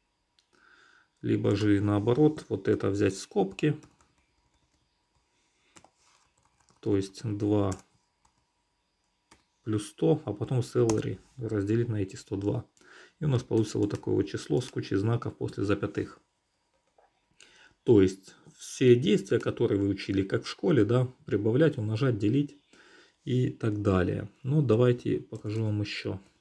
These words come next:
Salary, давайте ее умножим на два.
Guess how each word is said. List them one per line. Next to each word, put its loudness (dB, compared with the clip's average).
Salary, 0
давайте -4
ее 0
умножим -2
на 0
два. 0